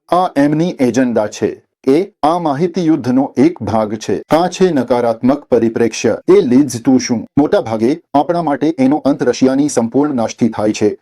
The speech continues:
સીધા શબ્દોમાં કહીએ તો, એ અલગ અલગ ભાગોમાં વિભાજન. યુદ્ધનું આયોજન. વિભાજન એ યુદ્ધાત્મક પ્રવૃત્તિઓની પ્રક્રિયા છે. હા, એ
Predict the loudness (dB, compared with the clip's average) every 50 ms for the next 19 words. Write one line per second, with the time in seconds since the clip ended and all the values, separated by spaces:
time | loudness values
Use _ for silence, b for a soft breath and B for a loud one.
0 | _ -4 -2 -2 -2 -2 -4 -4 -4 -2 0 2 2 2 0 -2 -2 0 2 2
1 | 2 2 2 -2 -2 -2 _ _ 2 2 2 2 -2 _ -2 2 2 4 4 4
2 | 2 2 0 -2 -4 -6 -4 -2 0 2 2 2 0 0 -2 -4 -2 -2 -4 -2
3 | -2 -4 -6 -6 -16 _ _ _ _ _ _ _ 2 2 2 2 2 -2 -2 0
4 | -2 -2 0 0 0 2 2 0 0 0 -2 -4 -4 -12 _ _ _ _ _ _
5 | _ _ _ _ _ _ _ _ _ _ _ _ _ _ _ 0 2 2 2 2
6 | 0 -2 -2 -2 -4 -4 -2 0 2 2 2 2 0 0 -2 -4 -4 -4 -2 -2
7 | -2 -2 -4 -4 -2 0 2 2 0 -2 0 2 2 4 4 4 0 0 -2 -4
8 | -4 -4 -4 -2 0 0 2 2 0 -2 -4 -2 -4 -2 -4 -6 _ _ -4 -4
9 | -4 -4 -4 _ 0 2 2 2 0